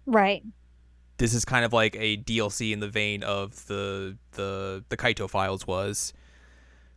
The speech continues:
Speaker 2: uh, but a little bit more fleshed out. So, not surprised that there's no physical release and that is a cheaper price point. Uh, it is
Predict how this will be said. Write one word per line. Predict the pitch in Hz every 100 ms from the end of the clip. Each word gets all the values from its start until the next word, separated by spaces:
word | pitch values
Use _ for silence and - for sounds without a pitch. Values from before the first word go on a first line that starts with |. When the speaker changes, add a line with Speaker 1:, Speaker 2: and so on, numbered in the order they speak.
| -
Speaker 2:
uh, | 120
but | 120 117
a |
little | 123 151
bit | 139 120
more | 113
fleshed | - 82 - -
out. | - - - -
So, | - 98 67 92 - -
not | 151 175 165
surprised | 151 135 120 113
that |
there's | 110 104
no | 104
physical | - 101 101
release | 101 98 95
and | 101
that | 98
is | 98
a | 101
cheaper | 95 104 98
price | - 98 -
point. | - 98 95 - - - - - -
Uh, | 101 104 98 101 - - - - - -
it | 131
is | 139 135 131 123 -